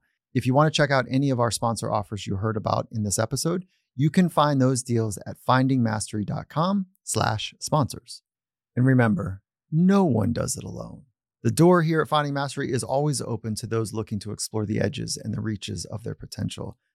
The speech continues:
so that they can help others do the same. So join our community, share your favorite episode with a friend, and let us know how we can continue to show up for you. Lastly, as a quick reminder,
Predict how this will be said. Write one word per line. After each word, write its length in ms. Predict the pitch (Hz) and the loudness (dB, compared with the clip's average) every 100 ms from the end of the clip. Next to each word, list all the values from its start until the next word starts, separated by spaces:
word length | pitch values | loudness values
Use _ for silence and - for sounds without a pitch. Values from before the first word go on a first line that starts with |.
| _ _ _ _ | _ _ _ _
so 340 | - - - 208 | -4 2 4 2
that 180 | 156 - | 0 -2
they 120 | 117 | -2
can 160 | 117 | 0
help 260 | 104 107 - 113 | -2 -2 -4 -4
others 360 | 107 120 - | -2 -4 -6
do 140 | - 104 | -6 -6
the 120 | - | -4
same. 340 | - - - _ _ _ _ _ _ _ _ _ - | -6 -6 -12 _ _ _ _ _ _ _ _ _ -4
So 120 | 120 | 2
join 220 | 139 143 | 4 4
our 80 | 127 | 2
community, 440 | 127 117 113 107 | 0 -2 0 -4
share 280 | 98 147 160 | 0 4 4
your 180 | 180 180 | 4 0
favorite 420 | - 160 147 143 | 0 -2 0 -2
episode 720 | 143 - 131 - 120 120 131 - | -4 -4 0 2 2 0 -4 -6
with 180 | 123 117 | -8 -6
a 40 | |
friend, 400 | 117 127 165 214 - _ _ _ | -2 0 0 -2 -6 _ _ _
and 160 | - 147 | 0 4
let 140 | 175 | 4
us 180 | 202 - | 4 0
know 140 | 156 139 | 0 0
how 160 | 131 | 0
we 140 | 127 117 | -2 -2
can 120 | 107 | -4
continue 380 | 110 101 107 101 | -6 -6 -4 -4
to 80 | |
show 200 | 98 - | -6 -4
up 140 | - - | -6 -6
for 240 | - - | -12 -14
you. 180 | - - _ _ _ _ _ - | -14 -16 _ _ _ _ _ -2
Lastly, 460 | 131 123 113 107 110 | 0 0 -4 -6 -8
as 100 | 117 | -6
a 200 | 117 120 123 _ _ _ _ | -4 -6 -8 _ _ _ _
quick 180 | 147 135 | -2 2
reminder, 480 | 113 - - 104 | 2 2 -4 -12